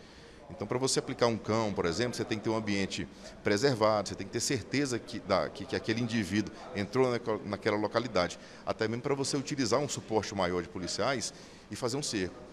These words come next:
E na situação, é, do Wanderson, nós não tínhamos essa vantagem. A gente não tinha essa informação precisa, ou seja,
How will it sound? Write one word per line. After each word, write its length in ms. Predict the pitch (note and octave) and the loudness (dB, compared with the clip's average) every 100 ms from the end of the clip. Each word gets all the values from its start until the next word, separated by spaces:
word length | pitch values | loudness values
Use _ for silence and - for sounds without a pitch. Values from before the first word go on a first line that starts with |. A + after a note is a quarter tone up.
| - - - - | -18 -18 -20 -8
E 40 | G#2 | -2
na 160 | A2+ | 0
situação, 640 | B2+ - C#3 - A2+ G2+ - - - | 0 0 -2 0 -2 -4 -8 -10 -2
é, 380 | F#2+ F2+ E2+ - - - - - - - - - | 2 2 2 -4 -14 -18 -18 -18 -20 -20 -14 -8
do 100 | F#2 | 2
Wanderson, 460 | C3 D#3 G#2+ - E2 | 4 4 2 -2 -4
nós 200 | A2 A#2 | -2 -2
não 100 | E3 | -2
tínhamos 380 | - D3 B2 | -2 -2 0
essa 180 | G#2+ A2+ | 0 0
vantagem. 480 | G2 F2 E2+ D#2+ - - - - | 0 2 2 0 -4 -14 -16 -14
A 60 | - | -6
gente 180 | F#2+ - | -4 0
não 80 | D#3 | -2
tinha 200 | D#3 D3 | 0 -2
essa 100 | C#3 | -2
informação 420 | C3 A#2+ A2 A#2 | -2 -2 0 -2
precisa, 400 | A2+ A2 G2 F#2+ - | -2 -2 -2 -6 -6
ou 120 | - A2+ | -4 -2
seja, 340 | - F#2+ F2+ | 0 -2 -2